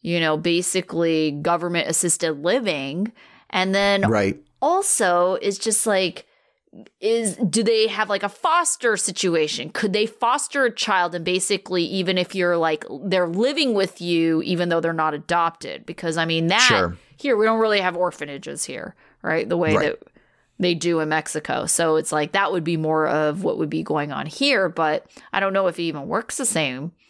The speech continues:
Speaker 1: like that in Mexico. So
Speaker 2: Yeah, it just,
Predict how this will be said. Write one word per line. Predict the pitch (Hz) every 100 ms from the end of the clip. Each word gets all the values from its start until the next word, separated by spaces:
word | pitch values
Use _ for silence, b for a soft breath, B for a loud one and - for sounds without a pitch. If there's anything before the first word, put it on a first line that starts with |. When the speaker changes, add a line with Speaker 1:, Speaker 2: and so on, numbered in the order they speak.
| B B B B
Speaker 1:
like | - 170 170
that | 160
in | 151
Mexico. | 151 143 - - 160 143
So | 147 - 151 147 151 151 - -
Speaker 2:
Yeah, | 107 117 123 -
it | 104
just, | 123 120